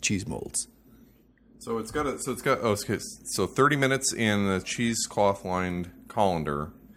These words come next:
Speaker 2: and then we transfer to the molds, and we'll, I guess, will whey be continuing to drain out even once it's in the molds? I mean, is that, um, is that still part of the draining process?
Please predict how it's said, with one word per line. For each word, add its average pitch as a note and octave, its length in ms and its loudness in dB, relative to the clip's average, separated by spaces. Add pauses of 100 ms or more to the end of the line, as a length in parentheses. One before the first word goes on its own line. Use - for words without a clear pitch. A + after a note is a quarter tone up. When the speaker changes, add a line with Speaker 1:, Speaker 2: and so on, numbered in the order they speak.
(440)
Speaker 2:
and F2 160 -8
then G2 260 4
we F#2+ 80 -2
transfer A2+ 420 -2
to - 120 -8
the E2+ 100 -4
molds, F#2+ 600 4
and F#2 240 0
we'll, G#2 400 0 (200)
I A2 40 -4
guess, A#2 220 -2
will G#2+ 200 2
whey B2+ 380 6
be A#2+ 300 -2 (180)
continuing A#2+ 560 -2
to A#2 120 0
drain G#2+ 440 2
out G#2 460 2
even G2+ 680 0
once G#2+ 200 -2
it's F#2+ 140 -6
in A2 80 -2
the G2 40 0
molds? A2 400 2
I G2+ 60 4
mean, F2 260 0
is E2+ 120 -2
that, F2 240 -2
um, D#2+ 340 -4 (400)
is - 40 -20
that G2 100 -2
still - 180 -2
part G2 200 2
of F2 60 -2
the F2 60 -6
draining F#2+ 320 -2
process? G2+ 440 -2